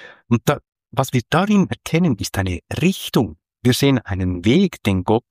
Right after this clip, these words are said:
geht, ohne jetzt gerade in der Prozesstheologie zu landen, aber wir sehen, wie sich Gott immer klarer und, äh,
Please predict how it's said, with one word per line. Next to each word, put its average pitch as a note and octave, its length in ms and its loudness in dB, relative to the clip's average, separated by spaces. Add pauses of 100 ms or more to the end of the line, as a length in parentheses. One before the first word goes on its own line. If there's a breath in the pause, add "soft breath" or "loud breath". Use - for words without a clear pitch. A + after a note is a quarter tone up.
(100)
geht, B2 280 0 (240 loud breath)
ohne C3 180 4
jetzt - 180 -2
gerade G2+ 280 0
in F#2 180 -6
der - 140 -6
Prozesstheologie A2 880 -2
zu - 180 -4
landen, F#2 400 0 (440 loud breath)
aber A2+ 260 2
wir A2+ 120 4
sehen, D#3 380 2
wie D3+ 80 -4
sich - 240 -8 (300)
Gott C3 260 0 (100)
immer E3+ 260 2 (480)
klarer B2 760 2
und, G#2+ 200 -2 (760 loud breath)
äh, F#2 240 2